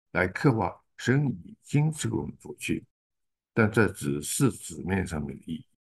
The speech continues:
圣经在很多地方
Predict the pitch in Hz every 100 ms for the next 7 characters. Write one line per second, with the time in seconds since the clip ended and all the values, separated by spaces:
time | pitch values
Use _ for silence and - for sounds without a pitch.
0 | _ _ _ _ _ _ _ _ _ _
1 | _ - 190 185 190 - _ _ _ -
2 | 156 110 - 95 95 131 147 110 101 -